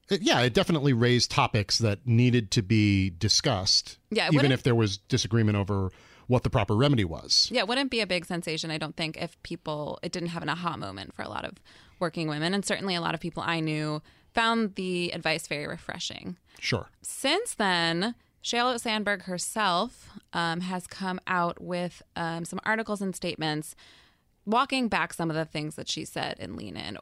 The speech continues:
Speaker 2: So there's been a lot of research that's come out specifically as a result of the book, showing that Lean In can backfire for women.
Speaker 1: In what kind of ways does that happen?
Speaker 2: So we talked about this on the meetings episode that we did, but when women speak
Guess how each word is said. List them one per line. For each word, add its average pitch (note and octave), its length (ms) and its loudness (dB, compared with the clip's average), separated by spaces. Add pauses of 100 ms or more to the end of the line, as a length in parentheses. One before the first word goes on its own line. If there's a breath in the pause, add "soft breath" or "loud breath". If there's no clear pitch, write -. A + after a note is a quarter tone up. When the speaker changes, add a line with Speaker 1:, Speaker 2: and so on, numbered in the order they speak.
Speaker 2:
So A#3 260 0
there's A#3 180 2
been B3 140 -2
a B3 80 0
lot F3+ 160 2
of E3 80 -4
research E3 360 -4
that's G#3 260 -8
come A3 340 -6
out A3+ 340 -2
specifically F#3 800 -4
as D#3 200 -2
a D#3 60 -6
result D#3 540 -4
of G3+ 160 -8
the A3+ 80 -4
book, B3+ 300 -6 (340 loud breath)
showing A3 440 2
that F3 380 0
Lean G3+ 320 -2
In E3 560 -2 (240)
can E3 320 -4 (140)
backfire - 720 -8 (180)
for D#3+ 160 -10
women. - 420 -14 (140)
Speaker 1:
In B2+ 160 6
what B2 180 2
kind A#2 180 2
of G#2+ 60 4
ways F#2+ 260 2
does F2+ 180 -6
that E2+ 160 -6
happen? E2+ 340 -12 (160)
Speaker 2:
So A3+ 160 -2
we A#3+ 100 0
talked B3+ 220 -2
about B3+ 180 -2
this C4+ 160 -2
on C#4 80 0
the D4 80 -2
meetings E3+ 400 0
episode D#3+ 420 -6
that - 120 -6
we E3 140 -6
did, D#3+ 440 -2
but D#3 320 0 (180)
when E3+ 420 0
women E3+ 280 -2
speak G#3 240 -10